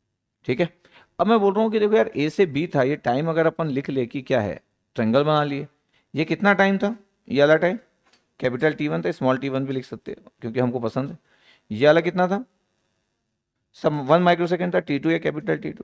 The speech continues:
हम क्यों लिख रहे हैं स्मॉल, अच्छा लगता है क्योंकि हमने चीज़ों को यूज़ वैसे ही किए। अब मैं बोल रहा हूँ कि देखो ये क्या होता है, तो एरिया होता है। तो अगर ध्यान से अगर बोला जाए कि सर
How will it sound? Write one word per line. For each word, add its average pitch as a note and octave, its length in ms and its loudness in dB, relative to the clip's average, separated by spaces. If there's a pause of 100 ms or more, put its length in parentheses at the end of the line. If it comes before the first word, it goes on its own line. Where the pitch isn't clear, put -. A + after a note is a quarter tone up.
हम F3+ 140 0
क्यों G#3 140 2
लिख G#3 120 2
रहे G#3+ 80 6
हैं G#3 80 4
स्मॉल, F#3+ 240 -2 (200)
अच्छा F#3 200 -4
लगता G3 180 -2
है F#3+ 40 -4
क्योंकि F#3 200 -4
हमने E3+ 280 -2 (200)
चीज़ों C#3+ 220 -6
को F3+ 80 0
यूज़ D#3 220 -4
वैसे C3 220 -2
ही D#3+ 60 -8
किए। F3 180 -12 (680)
अब E3+ 80 6
मैं G3+ 100 4
बोल G#3 80 2
रहा G#3 60 4
हूँ A3 60 2
कि A3 80 0
देखो A3 220 6
ये G3 160 4
क्या F#3+ 180 6
होता A2+ 260 2
है, G#2 60 -4
तो C#3 80 -2
एरिया F#3+ 380 2
होता G3 240 0
है। F#3+ 100 -8
तो E3 120 -6
अगर D3 160 -2
ध्यान B2 240 -2
से D#3+ 100 -4
अगर F3 160 0
बोला C#3+ 240 0
जाए F3 260 2 (380)
कि - 80 -8
सर D3 360 -2